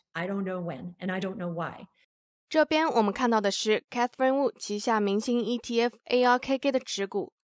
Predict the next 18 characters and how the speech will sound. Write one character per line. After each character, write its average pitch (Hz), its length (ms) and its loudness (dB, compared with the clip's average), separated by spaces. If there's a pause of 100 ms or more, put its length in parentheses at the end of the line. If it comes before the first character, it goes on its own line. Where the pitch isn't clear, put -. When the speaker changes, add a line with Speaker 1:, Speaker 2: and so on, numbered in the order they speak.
(160)
Speaker 2:
相 277 240 2
信 311 160 0
大 285 120 4
家 269 260 6
都 277 160 0
对 277 180 2
此 - 240 -2
不 190 140 -8
会 202 140 2
太 214 120 -4
陌 202 200 0
生。 214 280 0 (600)
我 226 80 0
们 233 120 4
在 311 160 6
研 254 280 2
究 311 220 4
ark 262 280 4